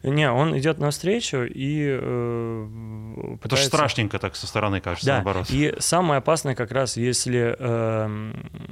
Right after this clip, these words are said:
Speaker 1: волна, особенно если какая-то уединённая, одинокая волна, ударит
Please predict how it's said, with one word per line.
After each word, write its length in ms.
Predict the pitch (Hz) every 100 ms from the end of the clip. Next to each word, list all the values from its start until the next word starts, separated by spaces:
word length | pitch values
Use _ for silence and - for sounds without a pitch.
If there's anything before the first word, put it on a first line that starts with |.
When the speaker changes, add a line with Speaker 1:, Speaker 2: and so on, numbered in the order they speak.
| - -
Speaker 1:
волна, 560 | 117 120 127 165 185 190 - - -
особенно 400 | 127 - 120 117
если 180 | 113 -
какая-то 360 | 117 120 110 117
уединённая, 880 | 113 120 120 110 107 104 98 104 - 120
одинокая 460 | 117 104 117 110 113
волна, 320 | 107 127 160
ударит 480 | 131 113 123 117 -